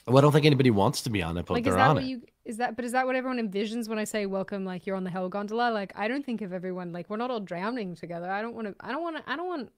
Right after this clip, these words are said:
Speaker 2: to drown you <laughs> guys. That's
Speaker 1: Well, what
Speaker 2: Ooh.
Speaker 1: I envision,
Speaker 2: I'll set you on
Speaker 1: I'm
Speaker 2: fire,
Speaker 1: surround-,
Speaker 2: though.
Speaker 1: I'm surrounded by all my friends and most important people. So, Sid, you are drowning with me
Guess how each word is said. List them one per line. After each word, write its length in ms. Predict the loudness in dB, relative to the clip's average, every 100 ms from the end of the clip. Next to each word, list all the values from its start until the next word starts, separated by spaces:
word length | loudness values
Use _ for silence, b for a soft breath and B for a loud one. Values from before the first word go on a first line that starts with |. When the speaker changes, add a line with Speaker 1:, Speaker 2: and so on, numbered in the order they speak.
| -16
Speaker 2:
to 120 | -12
drown 400 | -8 -6 -4 -4
you 100 | -4
<laughs> 280 | -4 -4 0
guys. 380 | -2 -2 -10 -10 -8
That's 340 | -8 -6 -10 -10 B B B B 6
Speaker 1:
Well, 320 | 12 12 12
what 120 | 10 8
Speaker 2:
Ooh. 40 |
Speaker 1:
I 100 | 8
envision, 460 | 6 4 2 0 0
Speaker 2:
I'll 60 | 0
set 120 | 2
you 40 |
on 60 | 4
Speaker 1:
I'm 80 | 4
Speaker 2:
fire, 160 | 4
Speaker 1:
surround-, 220 | 6 6 4
Speaker 2:
though. 180 | 4
Speaker 1:
I'm 120 | 6 8
surrounded 420 | 8 8 8 6
by 80 | 6
all 160 | 6
my 160 | 6 2
friends 480 | 0 2 4 4 2
and 100 | 0
most 220 | 0 -2
important 340 | -4 -2 -2
people. 340 | -4 -4 -4 -6
So, 420 | -2 -2 -2 -6 -12 _ b b b b b b _ _
Sid, 320 | 0 4 6
you 160 | 6 4
are 220 | 6 4
drowning 360 | 4 -4 -4 -8
with 160 | -8 -6
me 220 | -6